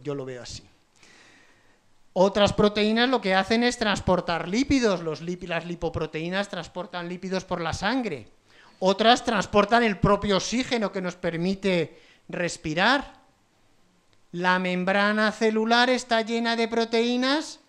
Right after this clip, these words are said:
que hacen cosas imprescindibles para la célula, para que se comunique y se regule y sepa lo que está pasando en su entorno y se pueda adaptar.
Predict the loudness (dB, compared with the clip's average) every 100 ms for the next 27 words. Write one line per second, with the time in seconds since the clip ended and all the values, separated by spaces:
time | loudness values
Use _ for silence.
0 | _ _ _ _ _ -8 -2 -2 -2 -4
1 | -6 -4 2 2 4 0 0 -2 -10 -16
2 | _ 0 2 2 2 0 -2 -4 -2 -2
3 | -2 0 2 2 2 0 0 0 0 0
4 | -2 -8 -20 _ _ -4 -2 -2 -4 -6
5 | -6 -6 -4 -4 -6 -8 -4 -4 -2 -2
6 | -4 -4 -4 -4 -2 -4 -6 -6 -6 -6
7 | -8 -8 -8 -8 -10 -6 -6 -6 -8 -6
8 | -6 -6 -6 -8 -10 -6 -6 -6 -14